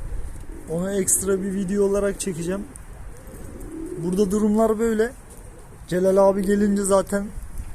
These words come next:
onunla da bir video çekeriz. Ayrı bir video.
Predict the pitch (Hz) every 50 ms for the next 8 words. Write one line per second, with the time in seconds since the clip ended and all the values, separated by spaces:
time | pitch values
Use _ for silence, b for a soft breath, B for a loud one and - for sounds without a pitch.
0 | - - - - - 170 180 185 190 190 185 185 196 180 202 196 196 - - -
1 | 180 175 185 170 175 196 196 196 - - 185 - - 170 160 175 208 - - -
2 | - - - - - - - - - - - - - 151 170 175 175 185 185 170
3 | 190 180 180 190 180 160 180 180 185 202